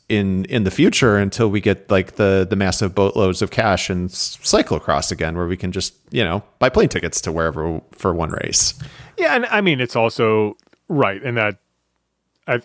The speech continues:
Speaker 2: I, I, I'm not opposed to it going different places. I, I do think it's one of these situations that there, there are a lot of things that I think that U S A Cycling and,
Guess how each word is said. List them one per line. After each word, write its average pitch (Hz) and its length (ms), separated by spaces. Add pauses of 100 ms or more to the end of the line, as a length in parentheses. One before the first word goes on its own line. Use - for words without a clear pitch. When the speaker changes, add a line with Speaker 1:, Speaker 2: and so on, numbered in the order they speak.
Speaker 2:
I, 139 200
I, 156 180
I'm 156 140
not 156 160
opposed 135 320
to 135 80
it 117 120
going 117 360 (240)
different 113 360
places. 117 480
I, 117 220
I 123 120
do 123 260
think 120 280
it's 113 200
one 117 200
of 107 160
these 107 440 (420)
situations 107 1500
that 104 640 (1700)
there, 135 260
there 151 140
are 156 40
a 156 40
lot 160 200
of 143 100
things 131 320
that 120 140
I 117 80
think 117 260
that 107 260
U 113 200
S 107 140
A 107 120
Cycling 107 680
and, 101 400